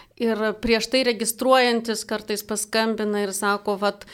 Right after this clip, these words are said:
užregistruosiu žmoną, kad jūs ją padėtumėt ten kaip nors perauklėti.“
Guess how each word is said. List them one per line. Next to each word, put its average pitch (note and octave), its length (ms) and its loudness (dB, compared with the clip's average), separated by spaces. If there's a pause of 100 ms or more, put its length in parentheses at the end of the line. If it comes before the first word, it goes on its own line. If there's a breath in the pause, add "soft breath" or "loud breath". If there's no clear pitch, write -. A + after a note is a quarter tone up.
(140)
užregistruosiu A#3 1080 2
žmoną, A3 640 4
kad G#3+ 240 -4
jūs G#3+ 320 -4
ją G#3 160 2
padėtumėt G#3 760 0
ten E3+ 120 -6
kaip - 260 -12
nors F3+ 260 -2
perauklėti.“ G3+ 1200 4